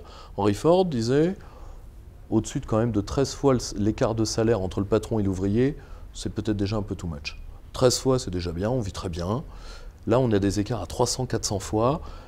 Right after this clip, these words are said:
Si tu veux, il n'y a plus de sens de justice à aucun, à aucun étage. Ce faisant, ils ont raison. Le problème, c'est qu'ils, ils ont un point aveugle du système, c'est qu'ils ne voient pas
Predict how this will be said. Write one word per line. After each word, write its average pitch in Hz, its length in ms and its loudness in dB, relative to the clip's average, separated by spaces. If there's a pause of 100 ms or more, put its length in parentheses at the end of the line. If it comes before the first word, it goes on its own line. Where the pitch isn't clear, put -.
Si - 140 -6
tu - 140 -6
veux, 117 200 4
il 107 80 -2
n'y 101 80 2
a 98 60 4
plus 135 160 0
de - 60 -4
sens 117 180 2
de 107 80 2
justice 98 580 0
à 104 80 4
aucun, 113 380 4
à 120 60 4
aucun 117 240 2
étage. 76 340 -2 (260)
Ce - 200 -4
faisant, 113 180 2
ils 175 180 2
ont 87 60 -2
raison. 117 380 2 (800)
Le 92 300 6
problème, 113 420 2
c'est - 140 -2
qu'ils, 87 420 0 (380)
ils 95 160 -2
ont 92 100 0
un 87 60 0
point 151 340 6
aveugle 113 480 6 (200)
du 80 140 -6
système, 160 560 0 (380)
c'est 95 160 -4
qu'ils 98 180 0
ne 95 80 6
voient 92 360 4
pas 180 240 2